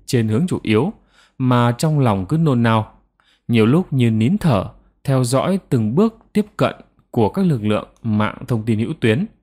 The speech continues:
Đồng chí trợ lý tác chiến dưới ánh đèn pin được che sáng, đánh dấu từng vị trí mà các đơn vị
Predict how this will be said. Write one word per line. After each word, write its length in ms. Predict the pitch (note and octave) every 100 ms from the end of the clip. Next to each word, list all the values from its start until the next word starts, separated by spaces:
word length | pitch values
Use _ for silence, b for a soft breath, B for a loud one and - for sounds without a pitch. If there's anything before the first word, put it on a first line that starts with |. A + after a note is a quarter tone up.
| _ _ _ _ _ -
Đồng 160 | G#2 F#2+
chí 340 | - A2 C#3
trợ 180 | - A2
lý 140 | G#2
tác 200 | - F3 -
chiến 280 | B2+ B2 G3 b b b -
dưới 280 | B2 B2+
ánh 300 | E3 B2 F3+
đèn 160 | D#3 A2+ -
pin 280 | C#3+ C#3+ B2+
được 220 | - A2+ -
che 160 | B2 A2
sáng, 360 | A2+ G2+ F3 - b b b -
đánh 220 | A#2 C3+
dấu 300 | B2+ B2+ G#3 -
từng 180 | B2
vị 140 | A#2 -
trí 320 | - B2 F3+ A#3+ _ _ _
mà 280 | C3+ C3+ B2+
các 160 | B2 G#3
đơn 160 | F3+
vị 220 | C#3+ C3